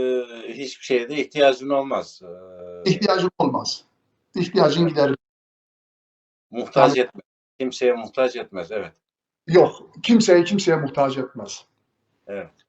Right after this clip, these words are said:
Speaker 1: Sosyal
Speaker 2: Eğer
Speaker 1: adalet dedikleri bu olsa gerek.
Speaker 2: Çocuğa da ayrı yardımlar olur tabii.
Speaker 1: Evet. Feridun, yakın zamanda Amerika'da koşu mu diyordunuz siz?
Speaker 2: Ayaklı
Speaker 1: Ee,
Speaker 2: koşu.
Speaker 1: e, şampiyonluğum var orada. Dünya şampiyonluğu muydu o?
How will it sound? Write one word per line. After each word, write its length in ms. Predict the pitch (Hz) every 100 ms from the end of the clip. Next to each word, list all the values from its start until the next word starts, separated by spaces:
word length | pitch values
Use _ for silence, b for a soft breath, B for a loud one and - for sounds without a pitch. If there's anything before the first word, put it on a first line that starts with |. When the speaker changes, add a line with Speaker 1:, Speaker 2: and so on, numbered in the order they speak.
| _ _ _ _
Speaker 1:
Sosyal 440 | _ - 127 - 180
Speaker 2:
Eğer 60 |
Speaker 1:
adalet 500 | 185 - - _ - - _ -
dedikleri 480 | 220 - - 170 -
bu 100 | 117
olsa 240 | - -
gerek. 200 | 82 - - _ _ _ _ 156
Speaker 2:
Çocuğa 280 | 160 151 156
da 60 | 147
ayrı 300 | 139 156 160
yardımlar 540 | 143 135 135 143 139
olur 240 | 131 127 131
tabii. 300 | 127 113 113 _ -
Speaker 1:
Evet. 240 | 101 92 85 _ _ _ _ _ _
Feridun, 520 | - 143 160 175 135 -
yakın 400 | - 113 127 147
zamanda 460 | 139 143 147 143 143
Amerika'da 760 | 131 143 143 - 131 151 147 - _ _
koşu 300 | _ 131 131
mu 120 | 180 143
diyordunuz 440 | 117 95 98 -
siz? 260 | 143 143 _ b b b b
Speaker 2:
Ayaklı 340 | 147 151 - 104
Speaker 1:
Ee, 40 |
Speaker 2:
koşu. 320 | - 139 104
Speaker 1:
e, 180 | 101 104
şampiyonluğum 840 | - - 131 127 143 143 147 147
var 120 | 139 123
orada. 480 | - - 151 165 - _ _ _ _
Dünya 320 | 120 139 156
şampiyonluğu 640 | - 165 151 165 165 160
muydu 240 | 156 151 156
o? 380 | 156 151 -